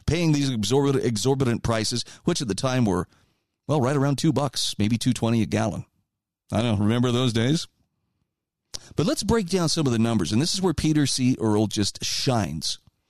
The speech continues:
He'll tell you on July first of twenty twenty-two, average price of gasoline in the United States was five thirty-four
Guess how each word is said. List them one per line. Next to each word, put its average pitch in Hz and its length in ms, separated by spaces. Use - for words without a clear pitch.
He'll 185 120
tell 196 180
you 143 120
on 131 80
July 120 280
first 233 260
of 151 60
twenty 160 240
twenty-two, 147 440
average 139 320
price 165 380
of 170 100
gasoline 120 520
in 123 80
the 123 60
United 113 320
States 101 280
was 101 100
five 139 320
thirty-four 127 540